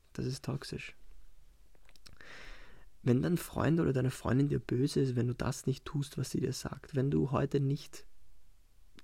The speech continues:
dreißig Kilometer zu ihm nach Hause fahren willst, zu ihr nach Hause fahren willst, um sie abzuholen oder heimzuführen, und sie das einfach nicht nachvollziehen kann, dann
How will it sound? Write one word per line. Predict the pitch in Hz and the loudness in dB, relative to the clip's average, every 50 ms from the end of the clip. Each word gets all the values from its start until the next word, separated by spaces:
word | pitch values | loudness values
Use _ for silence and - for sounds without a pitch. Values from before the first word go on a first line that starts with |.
| - - - - | -14 -10 -6 -2
dreißig | - - - 123 - 143 - | 0 2 2 2 0 0 -4
Kilometer | - - 151 135 131 131 131 131 - - 143 - - 143 135 | -2 0 2 2 4 4 2 0 0 0 0 0 0 -2 -4
zu | - - 147 | -2 0 2
ihm | 139 139 | 2 4
nach | 131 127 - - | 2 2 0 -2
Hause | - 135 139 143 | -2 0 0 0
fahren | - - 123 127 127 131 | 0 0 2 2 2 2
willst, | 143 139 - - | 0 0 0 0
zu | - | 0
ihr | - 135 | 2 2
nach | 135 135 - | 0 -2 -2
Hause | - 135 147 | -4 -4 -4
fahren | 139 - 139 131 131 | -2 -2 -2 -2 0
willst, | 135 139 - - - - - - - - - - - _ - - | -2 -2 -6 -8 -12 -14 -14 -14 -14 -16 -18 -20 -20 _ -4 -2
um | 139 135 | 0 2
sie | 139 - | 2 2
abzuholen | 123 131 - - - 143 135 127 127 135 135 135 | 0 0 -2 -2 0 0 2 2 2 2 2 0
oder | 135 135 135 135 147 - - - - - - - - - - - - - | 0 0 0 0 -2 -4 -8 -14 -20 -20 -20 -20 -20 -20 -20 -14 -4 0
heimzuführen, | 123 127 - 139 135 - 135 - - 104 - 139 139 - - - - - - - - - - - - - - - - - - - - - - - - - - - - - - - - - - - - - | 2 2 2 2 2 -2 -4 -2 0 0 0 0 -2 -4 -8 -20 -20 -20 -20 -20 -20 -20 -20 -20 -20 -20 -20 -20 -20 -20 -20 -20 -20 -20 -20 -20 -20 -20 -20 -20 -20 -20 -20 -20 -20 -20 -20 -10 -2 0
und | 147 135 | 2 4
sie | - 131 | 4 2
das | 135 156 | 2 2
einfach | - 123 151 151 | 0 2 4 4
nicht | 147 139 - - | 2 2 2 2
nachvollziehen | 135 135 - - - 139 - - 143 131 | 0 0 0 0 -2 0 0 0 -2 -2
kann, | 127 - - - | -2 -4 -4 -2
dann | - - 127 - - | 0 0 2 2 0